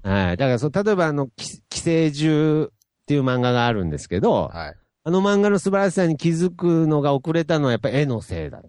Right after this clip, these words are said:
Speaker 1: たわけですよ。
Speaker 2: あー、あんまり好みではなかったってことですね。
Speaker 1: そうなんですよ。
Speaker 2: うん。
Speaker 1: まあ、ジョジョとかでもそう。
Speaker 2: まあ、よくありますね。
Speaker 1: よくある話じゃないですか。
Speaker 2: うん。
Speaker 1: 絵が好みじゃなかったっていう。
Speaker 2: うん。
Speaker 1: だからそういう意味で、このアカデミアの絵はですね、
Speaker 2: うん。
Speaker 1: 完璧ですね。
Speaker 2: お、完璧なんですね。
Speaker 1: 完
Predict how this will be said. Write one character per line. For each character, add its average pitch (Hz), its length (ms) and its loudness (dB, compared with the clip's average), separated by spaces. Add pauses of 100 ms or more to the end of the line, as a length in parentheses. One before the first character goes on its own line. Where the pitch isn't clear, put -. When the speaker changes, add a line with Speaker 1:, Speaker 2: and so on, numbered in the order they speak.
Speaker 1:
た - 100 -10
わ 82 120 -14
け - 20 -18
で - 60 -12
す - 20 -10
よ。 101 80 -8
Speaker 2:
あ 98 140 -4
ー、 - 20 -4
あ 113 40 -4
ん 131 40 -4
ま 139 80 0
り 135 40 -8
好 139 200 2
み 131 100 -4
で 160 80 2
は 131 60 2
な 110 80 -2
か 92 100 -4
っ - 80 -10
た - 120 -6
っ - 60 -20
て - 100 -14
こ 67 80 -12
と 117 80 -2
で - 20 0
す 117 80 -2
ね。 107 60 0
Speaker 1:
そ - 40 -4
う 90 60 -6
な 90 60 0
ん 85 80 -6
で 80 100 -4
す - 160 -8
よ。 65 420 -2
Speaker 2:
う 62 40 -18
ん。 - 60 -20 (280)
Speaker 1:
ま 87 280 0
あ、 78 60 -4
ジ 85 140 -6
ョ 107 80 -2
ジ 98 80 -6
ョ 78 120 -4
と 71 180 -6
か 76 160 -2
で 71 60 0
も - 40 0
そ - 0 -
う。 - 0 -
Speaker 2:
ま 64 60 -2
あ、 - 20 -2
よ 69 60 -2
く 95 100 -2
あ 90 60 2
り 90 60 -6
ま 87 120 -8
す - 160 -18
ね。 90 240 -14
Speaker 1:
よ 180 240 0
く 139 140 -2
あ 175 80 2
る 135 80 0
話 143 440 -2
じ 113 80 -2
ゃ 80 80 -4
な 69 120 -14
い - 20 -16
で - 160 -20
す - 140 -20
か。 - 240 -12
Speaker 2:
う - 40 -4
ん。 202 40 0
Speaker 1:
絵 208 40 0
が 202 160 0
好 160 140 -2 (140)
み 92 100 -4
じ 76 100 -6
ゃ 67 60 -6
な 76 140 -6
か 58 100 -10
っ - 100 -12
た 87 180 -12
っ 76 120 -16
て - 60 -20
い - 20 -18
う。 - 40 -20
Speaker 2:
う - 0 -
ん。 - 0 -
Speaker 1:
だ - 0 -
か - 20 -20 (340)
ら 202 80 0
そ 220 160 2
う 247 40 4
い - 0 -
う - 20 4
意 247 40 2
味 180 140 2
で、 131 380 0
こ 113 160 -2
の 104 320 0
ア 107 60 0
カ 117 120 0
デ 117 140 0
ミ 104 140 2
ア 87 100 0
の 82 120 -4
絵 151 180 0
は 87 180 -4
で 67 100 -20
す - 220 -20
ね、 80 280 -8
Speaker 2:
う 85 40 -12
ん。 80 140 -14 (440)
Speaker 1:
完 160 300 -2
璧 156 240 -4
で 143 100 0
す - 180 -12
ね。 - 260 -14
Speaker 2:
お、 113 100 -8
完 131 200 -4
璧 120 200 -6
な 101 100 -8
ん 110 40 -12
で - 60 -14
す - 80 -18
ね。 147 60 -14
Speaker 1:
完 170 140 -6